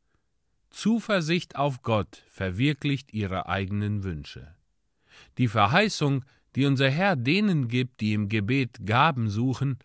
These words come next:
lautet so: „Glaubet, dass ihr es empfangen werdet, so wird es euch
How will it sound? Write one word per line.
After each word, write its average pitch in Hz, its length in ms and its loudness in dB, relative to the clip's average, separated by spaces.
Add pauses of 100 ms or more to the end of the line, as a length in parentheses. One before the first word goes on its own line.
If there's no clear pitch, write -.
(320)
lautet 127 500 0
so: 82 400 -4 (840)
„Glaubet, 113 800 0 (160)
dass 98 280 -4
ihr 147 220 0
es 131 160 -6
empfangen 135 580 -4
werdet, 107 460 -4 (420)
so 90 260 -4
wird 135 260 -2
es 143 200 -8
euch 98 400 -6